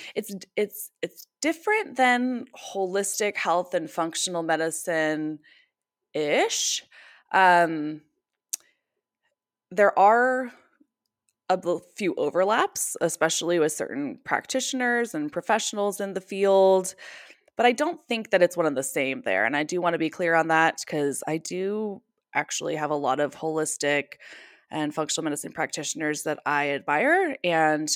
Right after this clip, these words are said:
kind of believe myself to practice in some comparable ways.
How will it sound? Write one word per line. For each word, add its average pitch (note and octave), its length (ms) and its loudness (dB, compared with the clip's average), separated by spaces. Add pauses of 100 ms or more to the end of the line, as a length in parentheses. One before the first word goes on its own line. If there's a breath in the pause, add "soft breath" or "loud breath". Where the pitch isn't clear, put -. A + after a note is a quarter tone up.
(160)
kind E3+ 180 -6
of D#3+ 60 -4
believe D#3+ 280 -4
myself D#3+ 600 -2
to D3+ 240 -4
practice D3 540 -2
in D3+ 180 -10
some C#3+ 520 -4
comparable C#3+ 800 -2 (480 soft breath)
ways. C3+ 640 2